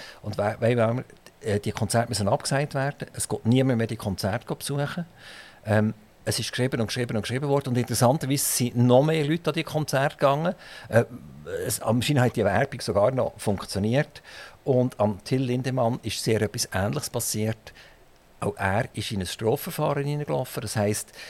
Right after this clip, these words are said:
die Staatsanwaltschaften haben angefangen zu recherchieren und haben müssen sagen, ausser Spesen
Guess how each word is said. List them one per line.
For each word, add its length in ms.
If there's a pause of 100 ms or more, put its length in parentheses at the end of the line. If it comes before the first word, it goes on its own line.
(200)
die 100
Staatsanwaltschaften 1120
haben 200
angefangen 300
zu 60
recherchieren 640 (480)
und 180
haben 140
müssen 180
sagen, 380 (240)
ausser 360
Spesen 580